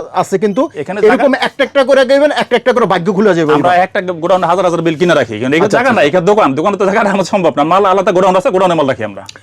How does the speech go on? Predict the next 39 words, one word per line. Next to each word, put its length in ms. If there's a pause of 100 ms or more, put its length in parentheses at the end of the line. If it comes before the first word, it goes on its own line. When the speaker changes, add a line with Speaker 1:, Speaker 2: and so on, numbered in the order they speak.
(180)
Speaker 1:
আচ্ছা। 240 (720)
তো 100
দর্শক, 320 (180)
আপনারা 500
যারা 480 (120)
কিনতে 260
চান, 240
এই 180
ধরনের 320
প্রোডাক্ট 320
নিয়ে 140
ব্যবসা 340
করতে 280
চান, 220
এইবার 300
দারুণ 280
একটা 180
সুযোগ, 400
এই 180
সুযোগে 340
কেউ 220
হাতছাড়া 380
করবেন 280
না। 140 (460)
স্ক্রিনে 300
যে 120
নাম্বার 280
আছে 180 (100)
এই 220
নাম্বারটা 440
এই 220
ভাইয়ের, 280 (280)
চাইলে 280
কিন্তু 180
যোগাযোগ 300
করবেন। 200
বাংলাদেশের 540
চৌষট্টি 440
জেলা, 300